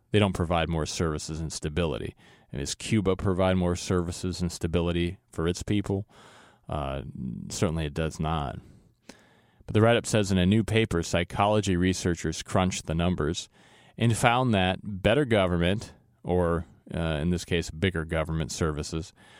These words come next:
were in fact linked to lower levels of strong religious beliefs." Those findings held true in states across the U S and in countries around the world, researchers said.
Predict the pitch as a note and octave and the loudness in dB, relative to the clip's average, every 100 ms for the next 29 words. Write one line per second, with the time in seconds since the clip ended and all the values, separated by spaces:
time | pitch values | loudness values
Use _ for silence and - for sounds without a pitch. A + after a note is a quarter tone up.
0 | - - - A#2 A2 - A2 G#2 G#2 F2+ | -20 -6 2 2 2 2 2 2 0 0
1 | G2 G#2+ - F#2+ F2 F2+ G#2+ A2 G2 E2+ | 2 2 0 -4 2 4 4 2 2 2
2 | E2+ E2+ - F2 - - G#2 F#2 F2+ F#2+ | 0 -2 -4 -8 -8 -4 0 2 0 -2
3 | G2 G2 F#2 E2+ E2+ - - G2 C#3 D#2 | -2 -2 0 -2 -4 -8 -6 -4 -4 -6
4 | - - _ _ _ _ _ _ _ - | -10 -14 _ _ _ _ _ _ _ -20
5 | _ - - _ _ - A#2+ - B2+ C3+ | _ -20 -20 _ _ 2 2 4 2 2
6 | C3+ G2+ - G2+ F#2+ - C3 A2+ F#2+ - | 4 2 2 2 2 2 2 4 2 0
7 | - G2 G2 F#2+ - F#2 F#2 - F#2 F#2+ | 0 2 0 -2 2 2 2 -2 0 2
8 | G#2 E2 F#2 - - G#2+ A#2+ C#3+ C#3 G#2 | 4 2 0 -4 -4 0 2 2 0 0
9 | C#3 C3+ G2 F#2+ F#2 F2+ F2 F2+ F#2+ G2+ | -2 0 0 0 0 -4 0 2 4 4
10 | G2 F2 A2 F2+ D2+ - D#2+ - E2 E2 | 2 4 4 4 0 -2 -4 -2 -4 -4
11 | E2+ - - - - | -6 -4 -2 -2 -6